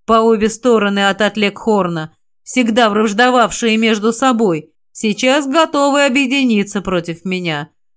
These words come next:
только бы не возвращаться под власть единого короля. А тут еще и эта напасть с темными эльфами.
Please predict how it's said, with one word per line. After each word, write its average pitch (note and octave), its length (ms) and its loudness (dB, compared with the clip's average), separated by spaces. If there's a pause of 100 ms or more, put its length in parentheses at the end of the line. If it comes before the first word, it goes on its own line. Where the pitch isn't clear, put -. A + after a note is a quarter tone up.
только B3 440 2
бы B3 120 0
не B3+ 120 0
возвращаться A#3 800 0
под G#3 220 -2
власть G3 360 -2
единого F3 480 -4
короля. F3 580 -4 (880)
А F#3+ 180 0
тут A3 240 0
еще G#3+ 360 0
и G3+ 120 2
эта G3 200 -2
напасть G3+ 480 0
с - 60 -14
темными G3+ 400 0
эльфами. G#3 760 -2